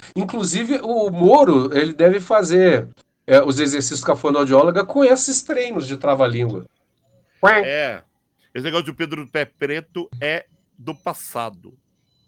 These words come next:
Speaker 1: É, exatamente. A gente pode fazer um, uma coisa nerd. Inclusive, eu verifiquei aqui, ele de fato nasceu na Grécia,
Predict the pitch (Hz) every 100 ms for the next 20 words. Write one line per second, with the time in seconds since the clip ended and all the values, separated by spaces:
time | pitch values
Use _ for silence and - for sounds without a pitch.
0 | _ 139 120 113 139 147 113 117 117 247
1 | 226 160 165 - 117 131 - 147 170 190
2 | 170 190 196 147 131 120 113 - _ _
3 | - 131 131 147 170 156 143 139 - _
4 | _ _ - 285 - 294 190 170 262 277
5 | 262 185 240 214 - 196 - 247 196 180
6 | - - 202 - 214 190 - - 170 180
7 | 151 160 151 117 123 120 - - 92